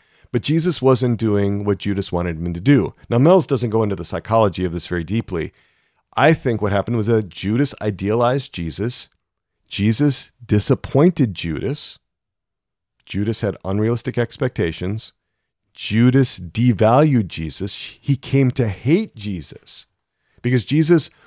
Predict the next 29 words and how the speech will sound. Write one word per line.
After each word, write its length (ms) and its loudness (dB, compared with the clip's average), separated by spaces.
wasn't 760 6
behaving 560 2
in 160 0
the 80 6
way 340 4
that 200 -2
he 300 -8
felt 480 2
Jesus 380 -2
needed 420 4
to 100 4
behave 360 0
in 140 -8
order 200 -2
to 80 -4
meet 300 -4
Judas's 500 -8
deep 300 -12
needs. 520 -2
And 160 -2
so 360 4
he 160 -2
turned 240 0
against 360 -2
Jesus. 520 -10
He 220 0
idealized 1040 0
the 100 0
priests. 720 -4